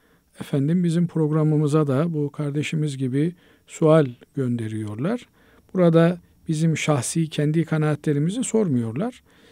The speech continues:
Sizin Allah'ın kitabından, peygamberin sünnetinden bizlere bu meseleleri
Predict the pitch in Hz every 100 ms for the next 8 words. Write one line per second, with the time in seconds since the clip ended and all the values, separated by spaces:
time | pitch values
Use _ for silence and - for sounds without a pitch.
0 | _ - - 202 147 240 - _ _ _
1 | 214 190 175 156 143 151 160 147 127 123
2 | 151 180 170 156 156 147 143 147 143 -
3 | 170 139 123 131 117 127 208 233 _ _
4 | _ _ - 196 151 143 139 190 160 127
5 | 139 139 143 127 156 214